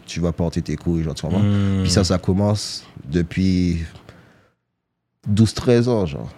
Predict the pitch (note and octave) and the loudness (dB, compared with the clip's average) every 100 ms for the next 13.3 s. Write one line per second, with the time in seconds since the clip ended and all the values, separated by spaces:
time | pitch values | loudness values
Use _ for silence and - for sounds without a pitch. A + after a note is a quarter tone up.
0 | - - E2 - G2+ G2 - F#2 F2+ F#2 | -12 -2 -2 2 2 2 2 2 2 2
1 | F#2+ G2 - - - F#2 - F#2 F2 F2+ | -2 -4 -10 -16 -8 -6 -4 0 2 2
2 | F#2 F2 - A1+ - D#2 - D2+ E2 E2+ | 0 -2 -4 -8 -8 -12 -8 -4 -2 -2
3 | E2+ E2+ E2+ E2 D2+ E2+ E2+ E2+ E2+ D#2+ | -2 -2 0 -2 -2 -2 0 0 0 0
4 | E2 E2+ - - G2 F#2+ - - - - | -4 -8 -6 0 0 0 -6 -12 -10 -4
5 | - F#2+ - - - F#2 E2+ - F2 E2 | 0 0 -4 -6 0 2 0 -2 -2 -2
6 | - F2 E2+ D#2+ F2+ E2+ E2+ E2 E2 D2+ | -2 -4 -4 -4 -4 -2 -2 -4 -4 -4
7 | D2+ C#2+ F#2 F#2 F2+ F2 F2 E2+ E2 - | -4 -4 -4 -2 0 -2 -2 -4 -8 -14
8 | - _ _ _ _ _ - - D#2+ E2+ | -20 _ _ _ _ _ -8 -4 -2 0
9 | E2 F2 E2 - - - - - _ _ | 0 -2 -2 -6 -12 -14 -20 -20 _ _
10 | _ _ _ - - F2+ F2 F2+ F#2 G#2 | _ _ _ -6 2 4 4 4 4 4
11 | F#2+ F#2 G#2 G2 G#2 G#2+ G#2+ G#2 - - | 4 4 4 4 4 4 2 0 -8 -20
12 | - - E2 - F2+ F#2 F2 F2+ F2 F2+ | -12 -4 0 2 2 4 2 2 2 2
13 | F2 - - | 0 -6 -14